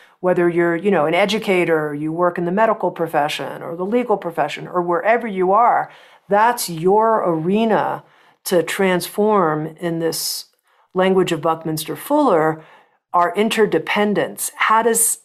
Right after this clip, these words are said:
how does that institution, that social institution, start to reflect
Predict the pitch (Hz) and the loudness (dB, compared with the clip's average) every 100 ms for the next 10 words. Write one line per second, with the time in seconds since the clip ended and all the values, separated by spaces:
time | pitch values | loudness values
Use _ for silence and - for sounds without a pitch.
0 | _ _ - - 233 240 220 - 190 190 | _ _ -6 0 2 0 -2 2 4 2
1 | 190 190 180 - 156 - 196 - 147 151 | 0 -4 -4 -8 -8 -2 0 0 -6 -10
2 | - 160 160 160 - _ _ _ - - | -2 2 4 2 -2 _ _ _ -4 2
3 | 214 214 196 165 160 160 151 147 147 151 | 2 2 2 0 -2 -6 -8 -8 -8 -8
4 | 147 143 - _ _ _ - - 196 190 | -8 -10 -14 _ _ _ -10 -2 2 2
5 | 190 - 175 165 165 175 165 | 0 -4 -2 -2 0 -2 -2